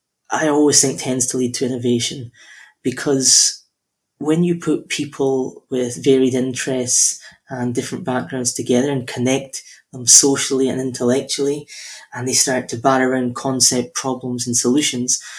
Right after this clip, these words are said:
I, I think that's when innovation really starts to emerge. One way that I think we are doing this well as a community just now is in increased attempts at interdisciplinary scholarship and collaborations. So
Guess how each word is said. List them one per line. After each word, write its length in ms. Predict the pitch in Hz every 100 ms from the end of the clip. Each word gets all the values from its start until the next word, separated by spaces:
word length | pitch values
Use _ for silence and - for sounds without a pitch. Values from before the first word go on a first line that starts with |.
| - - -
I, 120 | - -
I 80 |
think 300 | - - 147
that's 300 | 156 143 -
when 100 | 139
innovation 600 | 135 135 120 127 120 120
really 120 | 127 123
starts 460 | - 127 123 123
to 140 | - 135
emerge. 560 | 127 127 123 120 - - - - - _ -
One 280 | 160 165 170
way 400 | 165 156 147 -
that 220 | 147 139
I 40 | 131
think 360 | - 143 120
we 100 | -
are 100 | 123
doing 340 | 117 135 143 147
this 220 | 131 123
well 220 | 131 135
as 140 | 147 147
a 160 | 147
community 460 | - - 143 143 151
just 260 | 147 147
now 260 | 151 151 170 - - - - -
is 360 | 139 135 -
in 140 | 147 131
increased 500 | 127 117 151 151 139
attempts 540 | - 127 127 - -
at 300 | 139 131 -
interdisciplinary 1300 | - 135 139 120 131 - 123 - - 135 127 127 123
scholarship 640 | - - 139 127 - 127 - -
and 260 | 127 123 120
collaborations. 880 | 127 123 120 123 127 - 120 117 - - - - -
So 420 | - 127 131 -